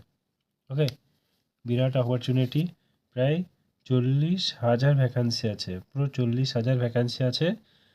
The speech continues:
ঠিক আছে? চল্লিশ হাজার ভ্যাকান্সি আছে all ইন্ডিয়া, বিশাল অপরচুনিটি। আর তোমাদের ঢুকেই প্রায় তিরিশ হাজার plus তোমাদের স্যালারি হবে। ওকে, তিরিশ হাজার plus তোমাদের স্যালারি হবে।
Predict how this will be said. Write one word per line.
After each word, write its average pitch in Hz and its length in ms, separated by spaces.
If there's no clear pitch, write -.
ঠিক 139 120
আছে? 143 220
চল্লিশ 135 480
হাজার 127 220
ভ্যাকান্সি 117 440
আছে 107 200
all 104 120
ইন্ডিয়া, 95 380
বিশাল 117 400
অপরচুনিটি। 92 600
আর 117 80
তোমাদের 123 340
ঢুকেই 143 460
প্রায় 147 340
তিরিশ 131 260
হাজার 139 260
plus 127 260
তোমাদের 120 320
স্যালারি 107 340
হবে। 95 260
ওকে, 151 180
তিরিশ 123 440
হাজার 127 200
plus 123 240
তোমাদের 123 320
স্যালারি 117 360
হবে। 127 200